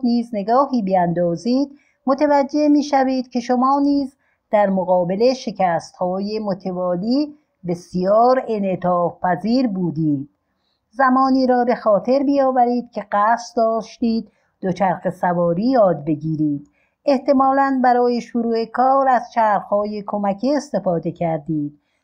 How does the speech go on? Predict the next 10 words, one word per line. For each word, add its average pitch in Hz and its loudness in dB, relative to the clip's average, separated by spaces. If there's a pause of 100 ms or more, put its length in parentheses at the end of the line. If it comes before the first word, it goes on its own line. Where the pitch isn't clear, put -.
(160)
سرانجام 240 2
هنگامی 233 -2
که 247 -4
چرخ‌های 226 0
کمکی 202 -2
را 185 2 (360)
از 202 2
دوچرخه 180 -4
جدا 165 -2
می‌کردید، 170 -2